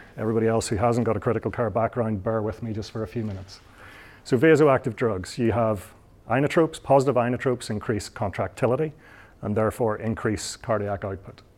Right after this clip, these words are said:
Positive chronotropes increase the heart rate and therefore also increase cardiac output, related to that little formula you learned in your first day in physiology lectures back in medical school.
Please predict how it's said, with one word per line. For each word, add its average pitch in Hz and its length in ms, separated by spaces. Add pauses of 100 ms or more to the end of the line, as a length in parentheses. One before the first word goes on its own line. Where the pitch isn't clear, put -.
(440)
Positive 135 460
chronotropes 151 680
increase 117 420
the 117 100
heart 147 200
rate 98 280 (180)
and 101 120
therefore 104 360
also 107 460 (800)
increase 107 360
cardiac 101 440
output, 98 400 (240)
related 101 380
to 110 100
that 104 200
little 110 200
formula 101 560
you 107 120
learned 101 240
in 104 60
your 95 80
first - 380
day 95 260
in 95 80
physiology 98 560
lectures 95 420
back - 280
in 95 180
medical 101 260
school. 92 280